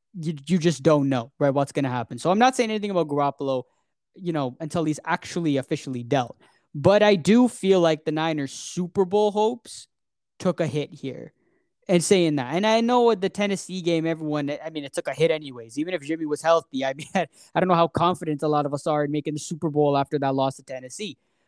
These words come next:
But before the Tennessee game, I, I don't know, I don't know about everyone else, but I was starting to believe a little bit that, you know, maybe we can make a run here, maybe at least at the champ-,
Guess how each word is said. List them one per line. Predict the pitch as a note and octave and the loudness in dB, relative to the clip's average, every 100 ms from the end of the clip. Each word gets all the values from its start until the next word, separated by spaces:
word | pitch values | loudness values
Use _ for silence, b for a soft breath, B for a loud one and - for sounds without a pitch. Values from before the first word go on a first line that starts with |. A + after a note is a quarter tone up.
| _ | _
But | C#3 F3+ F#3+ F#3 D3 | 2 4 4 2 -6
before | D3+ - G#3 D#4 | -6 0 0 2
the | C#4+ | 0
Tennessee | A#3 F3+ D#3+ E3+ D3 | -2 -2 -4 -4 -2
game, | D3 C#3 C#3+ - _ _ _ - | -2 -2 -6 -12 _ _ _ -16
I, | D#3 F#3+ A3+ | -8 0 4
I | |
don't | C4+ | 6
know, | A#3 | 6
I | |
don't | B3+ | 4
know | A#3+ | 2
about | G3 F#3 | 4 4
everyone | F#3 D#3+ D3+ | 4 2 2
else, | A3 G3 | 2 0
but | - E3 | -2 -2
I | F#3 G#3 | 2 4
was | B3 F#3+ | 4 0
starting | - G#3 F#3+ | 0 0 0
to | F3 | -2
believe | D#3 D#3+ F#3+ A3+ A3+ D#3 | 0 0 0 0 0 0
a | |
little | D3+ A3 G#3+ | 0 2 2
bit | C#3+ D3+ - | 0 -4 -2
that, | D3+ D3 - _ _ _ - | -2 -2 -4 _ _ _ -16
you | - F#3+ A3 | -10 -4 0
know, | A#3 | 2
maybe | G3+ A3 C4+ | 4 4 4
we | C#4+ D4+ | 4 2
can | D4+ | 2
make | B3+ D4+ | 2 4
a | B3+ | 4
run | A#3+ D#4+ E4+ | 4 4 2
here, | D4 B3 E3 | 0 0 0
maybe | D3+ F#3 G#3 | 0 0 2
at | G#3+ | 2
least | A#3 - | 0 -6
at | A3+ | -12
the | |
champ-, | - B3+ C4+ | -6 -6 -6